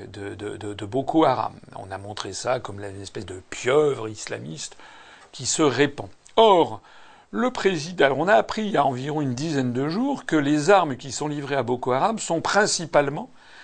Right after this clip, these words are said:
euh, des armes françaises. Euh, à au moins quarante pour cent. Alors ça, c'est une première information qui n'est pas inintéressante. Deuxièmement,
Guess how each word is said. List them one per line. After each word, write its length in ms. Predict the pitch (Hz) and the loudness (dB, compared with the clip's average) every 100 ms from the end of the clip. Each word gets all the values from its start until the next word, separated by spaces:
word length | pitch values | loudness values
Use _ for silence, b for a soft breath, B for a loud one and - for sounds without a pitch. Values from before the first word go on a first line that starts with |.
| B - | B -6
euh, 100 | 113 | -2
des 300 | 123 147 143 | 2 2 2
armes 220 | 196 147 | 2 0
françaises. 720 | - 165 165 - - - - - B B B B B 135 | -2 -2 -2 -4 -10 -16 -20 -20 B B B B B 0
Euh, 800 | 143 135 120 123 127 - 135 | 2 4 2 0 -4 -2 2
à 100 | 131 | 4
au 160 | 135 143 | 4 0
moins 200 | 170 208 | 0 0
quarante 340 | - 139 175 | 0 0 0
pour 180 | 160 156 | -4 -8
cent. 220 | - 92 104 - | -10 -14 -16 -14
Alors 120 | - | -10
ça, 140 | - 123 | -6 -6
c'est 280 | 107 - | -8 -12
une 80 | 110 | -12
première 340 | - 113 127 120 | -6 -6 -6 -8
information 580 | 107 107 110 107 123 | -8 -8 -8 -10 -12
qui 140 | 107 101 | -12 -14
n'est 80 | 104 | -8
pas 220 | 117 107 | -6 -6
inintéressante. 760 | 107 104 117 143 - 247 262 B B B B B - | -10 -6 -6 -4 -4 -6 -8 B B B B B -12
Deuxièmement, 1000 | 151 220 240 190 202 185 190 165 127 - | -4 0 2 4 2 4 4 4 2 0